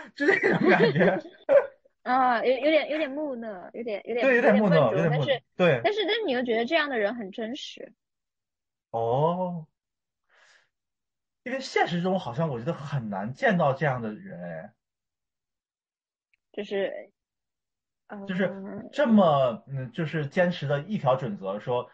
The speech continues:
Speaker 1: 然后我就这么执行，就是我不变通，这种感觉。
Speaker 2: 啊，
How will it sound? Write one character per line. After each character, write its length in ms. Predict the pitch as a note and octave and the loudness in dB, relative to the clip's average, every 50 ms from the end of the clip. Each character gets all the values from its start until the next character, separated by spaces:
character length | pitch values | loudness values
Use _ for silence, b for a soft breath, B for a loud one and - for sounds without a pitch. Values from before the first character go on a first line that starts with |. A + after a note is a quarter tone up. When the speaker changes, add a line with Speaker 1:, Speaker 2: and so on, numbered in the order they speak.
| B B B | B B B
Speaker 1:
然 140 | - B2+ B2+ | -8 -6 -4
后 40 | B2+ | -4
我 120 | A#2+ G#2+ | -4 -4
就 180 | - F#3+ F3 C#3+ | -2 -2 -2 -2
这 100 | - F3 | 0 0
么 120 | D3 A#2+ | 0 -2
执 180 | - - B2 B2+ | -2 -6 -12 -12
行， 300 | - G#2 F#2 F2 F2 - _ _ _ _ _ | -10 -8 -10 -10 -10 -12 _ _ _ _ _
就 160 | - D3+ C#3+ | -6 -4 -4
是 120 | C#3 - D3 | -4 -4 -4
我 140 | C3 - - | -4 -4 -4
不 120 | - B2+ | -6 -4
变 220 | B2+ G#3+ G3+ D#3+ A2+ | 0 0 0 0 0
通， 340 | - - A#2 A#2 A2+ - _ _ _ _ _ _ _ _ _ _ _ _ _ | -4 -8 -8 -8 -10 -12 _ _ _ _ _ _ _ _ _ _ _ _ _
这 100 | - C#3 | -10 -8
种 120 | B2 A#2 | -8 -6
感 160 | G#2+ F#2+ F2+ E2 | -6 -8 -8 -10
觉。 200 | E2+ D#2+ - _ _ _ _ _ _ _ _ _ _ _ _ _ _ _ _ _ _ _ _ _ _ _ _ _ _ _ _ _ _ _ _ _ | -14 -16 -18 _ _ _ _ _ _ _ _ _ _ _ _ _ _ _ _ _ _ _ _ _ _ _ _ _ _ _ _ _ _ _ _ _
Speaker 2:
啊， 100 | - G3+ | -12 -12